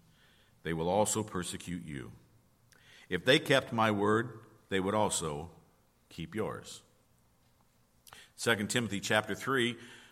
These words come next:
Paul told Timothy that, "Indeed, all who desire to live a godly life in Christ Jesus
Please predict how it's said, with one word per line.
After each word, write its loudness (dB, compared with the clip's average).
Paul 8
told 0
Timothy -2
that, 2
"Indeed, 4
all 8
who 0
desire 4
to -4
live 0
a 0
godly 4
life 4
in -2
Christ 0
Jesus -6